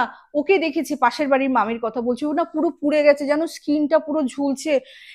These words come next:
কেমন হয়ে গেছে, আর ওই বগা মেখলাটা পরেছিল, সাদা মেখলাটা পরেছিল, আর আমাকে বলছে যে আমার গলার মাদুলি খুলতে, হ্যাঁ, বলছে, 'তুই মাদুলি খুল, তুই আমার সঙ্গে আয়।'"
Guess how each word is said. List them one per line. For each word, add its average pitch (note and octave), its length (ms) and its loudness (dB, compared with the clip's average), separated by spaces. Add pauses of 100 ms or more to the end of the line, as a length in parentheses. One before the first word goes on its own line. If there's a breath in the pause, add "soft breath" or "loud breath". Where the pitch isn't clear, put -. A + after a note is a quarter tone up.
কেমন D#4+ 320 2
হয়ে D4 220 2
গেছে, D4+ 260 6
আর C4 160 4
ওই C#4+ 200 4
বগা B3 300 6
মেখলাটা D4 440 -2
পরেছিল, C4+ 420 -6
সাদা B3+ 260 -4
মেখলাটা C#4+ 400 -4
পরেছিল, C#4+ 420 -6 (520 loud breath)
আর C4 160 -2
আমাকে C#4 360 2
বলছে D#4+ 300 -2
যে F#4+ 100 -2
আমার D#4+ 240 2
গলার C4+ 340 2
মাদুলি C4+ 460 2
খুলতে, B3+ 400 -2
হ্যাঁ, D4 280 -2 (300 loud breath)
বলছে, C#4 200 -8
'তুই E4 140 -2
মাদুলি D4 380 0
খুল, F4+ 200 -2
তুই F4+ 100 0
আমার C#4 240 2
সঙ্গে B3 320 -4
আয়।'" E3+ 200 -8